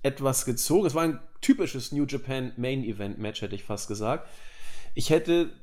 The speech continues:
persönlich die ersten zehn Minuten nicht zwingend gebraucht. Äh, hier werden Puristen erzählen, dass gerade das notwendig ist, um das Match, äh, entsprechend zu inszenieren.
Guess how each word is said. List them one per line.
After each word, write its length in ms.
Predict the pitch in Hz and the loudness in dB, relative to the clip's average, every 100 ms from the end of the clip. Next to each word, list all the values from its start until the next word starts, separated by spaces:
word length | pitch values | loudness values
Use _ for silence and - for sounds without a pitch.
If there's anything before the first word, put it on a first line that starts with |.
| - | -4
persönlich 640 | 147 131 170 170 165 151 | -2 2 2 2 -2 -6
die 160 | 143 147 | -6 -4
ersten 340 | 143 139 139 | -2 -4 -6
zehn 180 | - 143 | -4 -2
Minuten 320 | 143 135 131 | -2 -2 -2
nicht 240 | 131 131 | -4 -4
zwingend 460 | - - 127 123 - | -6 -2 -2 -2 -2
gebraucht. 1040 | 110 - 110 117 139 196 277 - - - - - - - - - - - - | -2 -2 2 4 6 4 0 -6 -12 -14 -14 -14 -14 -14 -14 -16 -20 -12 -4
Äh, 460 | 131 139 143 139 135 107 90 - - | 0 2 2 2 0 -6 -12 -14 -12
hier 280 | 135 160 151 | 2 2 4
werden 240 | 151 139 | 0 0
Puristen 480 | 143 139 160 - 147 | -2 -2 -2 -4 -6
erzählen, 380 | 131 - 143 135 | -6 -2 0 2
dass 160 | 127 | 0
gerade 240 | - 131 117 | 2 0 2
das 240 | 135 135 | 2 2
notwendig 640 | 143 156 170 180 185 190 | 4 2 2 -2 -2 -2
ist, 260 | 160 233 - | -2 -4 -6
um 160 | - 123 | -6 -4
das 200 | 120 131 | -2 -2
Match, 580 | 123 120 - - - - | -2 -2 -6 -10 -14 -8
äh, 380 | 113 117 110 107 | -2 0 0 0
entsprechend 640 | 113 - 123 117 117 - | -4 0 0 2 -2 -2
zu 160 | - - | 0 2
inszenieren. 760 | 127 127 - 123 131 160 202 | 4 2 2 2 4 4 2